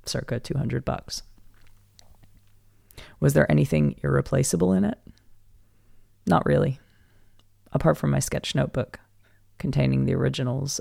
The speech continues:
of the Williamsburg Venn diagram, the Paris Venn diagram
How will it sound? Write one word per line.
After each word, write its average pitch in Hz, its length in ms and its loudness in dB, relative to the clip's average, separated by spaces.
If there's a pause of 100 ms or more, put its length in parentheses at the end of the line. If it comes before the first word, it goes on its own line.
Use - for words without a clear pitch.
of 135 440 -6 (880)
the 160 100 -4
Williamsburg - 680 0
Venn 139 180 -2
diagram, 143 760 -4 (260)
the - 80 -12
Paris - 420 -4
Venn - 220 -4
diagram - 640 -4